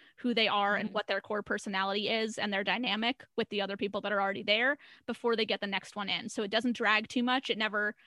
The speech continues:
Speaker 1: it never slows down too much after one person's entrance, but it also gives you a nice beat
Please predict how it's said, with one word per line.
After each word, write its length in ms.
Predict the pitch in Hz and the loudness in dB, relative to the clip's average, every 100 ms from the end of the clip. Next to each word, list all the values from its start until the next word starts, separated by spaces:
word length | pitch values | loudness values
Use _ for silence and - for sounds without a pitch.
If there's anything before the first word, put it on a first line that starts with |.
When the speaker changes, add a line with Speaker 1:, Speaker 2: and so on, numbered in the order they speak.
| _ - | _ -2
Speaker 1:
it 60 | |
never 160 | 233 233 | 0 0
slows 340 | - 233 233 | 0 0 2
down 260 | 208 208 220 | 0 0 -2
too 160 | 247 | -2
much 220 | 240 247 247 | 0 0 0
after 260 | 240 247 | 0 -2
one 160 | 240 240 | -4 -4
person's 300 | 233 240 214 | -4 -4 -2
entrance, 400 | 214 220 226 233 | -2 -2 -2 -2
but 120 | 208 | -2
it 80 | 202 | 0
also 260 | 202 - 202 | 0 -2 -6
gives 320 | 196 190 196 | -6 -8 -6
you 280 | 190 190 214 - _ _ - | -4 -4 -8 -14 _ _ -8
a 60 | 220 | -4
nice 240 | 196 208 | -4 -6
beat 260 | - 180 | -10 -14